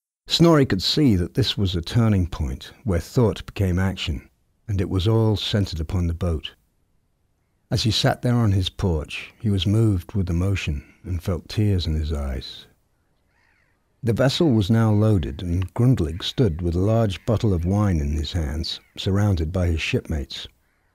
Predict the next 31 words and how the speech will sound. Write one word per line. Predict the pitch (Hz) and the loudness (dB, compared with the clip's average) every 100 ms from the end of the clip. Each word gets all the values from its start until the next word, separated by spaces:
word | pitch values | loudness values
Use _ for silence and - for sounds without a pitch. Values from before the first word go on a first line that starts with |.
| _ _ | _ _
Snorri | - 127 123 120 | -2 2 4 4
started | 101 123 107 98 | 2 0 0 -2
to | - | -4
count | 113 107 107 | 0 0 0
them. | 71 69 - _ _ _ _ _ _ | -4 -8 -10 _ _ _ _ _ _
It | - | -4
was | 87 82 | -2 -2
tricky, | - 135 127 73 67 | -2 0 0 -2 -4
as | 104 90 | -6 -2
they | 92 | 0
kept | 120 - | 0 -2
moving | - 104 107 98 | 0 2 4 2
around, | 90 104 92 71 71 _ _ _ _ - | 2 2 2 0 -4 _ _ _ _ 0
but | 123 | 2
after | 131 131 | 2 0
several | - 139 127 117 | 0 2 4 4
attempts | 110 - 90 69 - | 2 2 0 0 -2
he | 101 | -2
settled | - 117 117 101 | 0 2 2 2
on | 104 104 | 4 4
the | 98 | 4
number | 104 95 | 4 2
twenty-six, | 69 110 92 87 - 92 - - - _ | 0 0 0 0 -2 -2 -2 -8 -10 _
including | 101 87 113 87 87 | -4 0 0 2 0
Grundlig, | 85 104 85 67 69 - _ - | 0 0 0 -2 -8 -16 _ -8
who | 104 | -6
still | - 127 110 | 0 2 4
held | 98 95 95 | 4 2 2
the | 98 | 2
unopened | 104 104 104 87 85 - | 2 2 2 0 -2 0
bottle. | 98 - 65 | -2 -2 -6